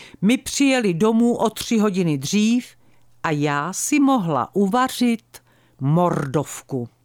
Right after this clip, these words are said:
Do jednoho hrnce jsem sesypala pytlík hráškové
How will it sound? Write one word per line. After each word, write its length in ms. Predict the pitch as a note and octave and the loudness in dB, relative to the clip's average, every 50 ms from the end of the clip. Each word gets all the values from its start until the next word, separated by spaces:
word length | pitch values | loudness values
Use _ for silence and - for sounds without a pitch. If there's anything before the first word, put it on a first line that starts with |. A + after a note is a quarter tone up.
| _ _ _ _ _ - - - - - - - - - _ _ _ - C#3+ | _ _ _ _ _ -20 -20 -20 -20 -20 -20 -20 -20 -20 _ _ _ -6 -2
Do 100 | G3 G#3 | 0 0
jednoho 600 | G3 F#3+ G3 E3+ E3+ F#3 F#3+ E3 D3 D3+ C3+ A#2 | 2 2 0 0 0 0 0 0 0 0 -2 -2
hrnce 640 | A2 A2+ C#3 C#4+ B3 A#3 G3+ E3+ - - - C#3+ C3+ | -4 -4 -2 0 2 2 0 0 -2 -6 -6 -4 -4
jsem 320 | - - - E3+ D#3 D#3+ | -4 -4 -2 0 0 0
sesypala 840 | D3 - - - A#3 - - A3+ G3 - - F#3+ F#3 F3+ F3 F3 - - - | 0 0 0 0 0 0 0 -2 -2 -2 -2 -2 -2 -2 -4 -4 -8 -6 -2
pytlík 640 | - D#4 - - - - F3+ D#3+ C#3+ C3 B2+ - - | 0 0 0 -2 -4 -8 -6 -4 -4 -4 -6 -6 -8
hráškové 1120 | D3 B2 D#3 F#3 G3 F#3+ G3 G#3 - - - - - - G#3+ G#3 G#3 G#3 G#3 G#3 G#3 G#3 G#3 | -8 -4 -4 -2 -2 -2 -2 -4 -6 -8 -10 -10 -6 -4 -2 0 2 2 2 0 0 -2 -4